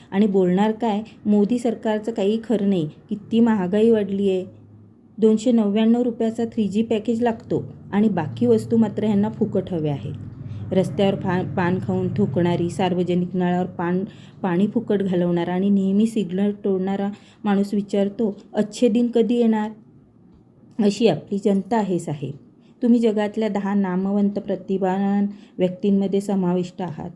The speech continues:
पण यांना त्याचं काही नाही. तुम्ही या वयात आराम करायचा पाहिजे, तर स-, तुम्ही सोळा तास काम करता आणि तरुणांनी काम करायला पाहिजे, तर ते आराम करून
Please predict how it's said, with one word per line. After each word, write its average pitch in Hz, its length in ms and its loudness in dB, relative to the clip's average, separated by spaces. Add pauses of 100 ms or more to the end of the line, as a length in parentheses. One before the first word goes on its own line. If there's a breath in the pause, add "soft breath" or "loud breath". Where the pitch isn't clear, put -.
(200)
पण 208 120 2
यांना 196 320 2
त्याचं 202 260 -4
काही 185 340 -2
नाही. 165 340 0 (480 loud breath)
तुम्ही 226 340 6
या 208 180 -2
वयात 202 240 0 (120)
आराम 180 300 -4
करायचा 196 400 -4
पाहिजे, 208 460 -2 (300 loud breath)
तर 208 60 -2
स-, - 260 -10
तुम्ही 220 200 4
सोळा 208 360 0 (100)
तास 214 200 -6
काम 185 220 -4
करता 160 480 -8 (220 loud breath)
आणि 208 180 4 (100)
तरुणांनी 208 480 4
काम 202 280 -2
करायला 208 340 0
पाहिजे, 208 420 0 (260 loud breath)
तर 214 60 0
ते 208 180 -2
आराम 196 380 2
करून 220 340 4